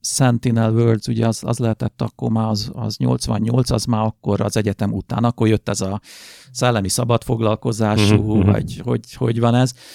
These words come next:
Speaker 1: Aztán ott akkor kezdett kicsit alakulni, cégesedni az egész Novotrade dolog, mert ugye ez úgy volt kitalálva, hogy a Novotrade egy ilyen ernyő vállalat volt, itt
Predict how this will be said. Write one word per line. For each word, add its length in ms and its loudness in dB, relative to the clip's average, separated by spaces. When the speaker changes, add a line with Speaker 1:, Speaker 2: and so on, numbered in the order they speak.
Speaker 1:
Aztán 840 2
ott 340 -6
akkor 360 0
kezdett 640 -2
kicsit 480 -4
alakulni, 560 0
cégesedni 920 0
az 160 0
egész 300 -2
Novotrade 760 -4
dolog, 320 -2
mert 180 -2
ugye 180 2
ez 140 2
úgy 180 2
volt 240 2
kitalálva, 540 0
hogy 100 2
a 40 4
Novotrade 520 2
egy 100 -2
ilyen 200 0
ernyő 580 -2
vállalat 560 -4
volt, 300 2
itt 180 -6